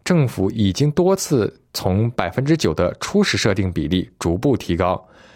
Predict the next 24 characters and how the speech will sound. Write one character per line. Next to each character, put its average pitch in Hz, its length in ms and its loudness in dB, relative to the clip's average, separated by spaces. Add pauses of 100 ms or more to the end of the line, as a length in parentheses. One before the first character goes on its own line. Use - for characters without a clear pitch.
(260)
此 135 220 0
次 165 400 -2
是 131 340 2
系 170 280 0
列 127 120 4
上 120 240 0
调 92 200 -2
的 - 280 -2
最 110 160 0
后 87 220 -2
一 78 80 -2
次。 - 260 -4 (1000)
澳 123 140 -2
大 117 120 2
利 113 100 2
亚 104 220 2
退 - 200 -2
休 135 200 0
基 147 160 0
金 156 180 2
协 107 180 0
会 151 160 0
表 80 220 0
示， - 260 -2